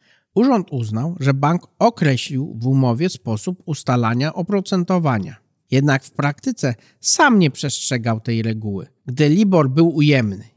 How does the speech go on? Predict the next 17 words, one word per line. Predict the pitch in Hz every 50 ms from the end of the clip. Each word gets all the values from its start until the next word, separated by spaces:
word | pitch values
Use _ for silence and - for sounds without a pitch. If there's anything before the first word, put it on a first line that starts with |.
| _ _ _
i | 143 143
jednocześnie | 147 143 151 147 135 - - 165 180 175 - - 143 127
jego | 127 143 156 156 147 120
wartość | 120 143 151 160 - - 131 120 - - -
bezwzględna | 123 123 131 131 131 139 143 147 139 131 120 113
przewyższała | - - - 151 143 147 147 - - - - 160 156 156 147 120 113
wysokość | 113 120 117 - - 151 147 - 127 123 - 143
marży, | 131 120 110 101 95 95 101 120 156 160 - _ _ _ _
bank | 120 139 185 226 226 226
przyjmował, | _ - - - 180 160 147 127 113 101 98 104 117 175 190 - _ _ _ _
że | - 123 123 113
wartość | 127 147 190 214 - - 196 -
oprocentowania | 156 147 139 - 147 139 131 - 139 127 123 - 127 120 117 117 104 107 110 117 147 175
wynosi | 160 139 120 113 107 110 - - 185 185
zero. | 185 196 170 131 98 92 - - _ _ _ _ _ _ _ _ _
W | 147
efekcie | 160 160 - 185 139 107 - - - - - 190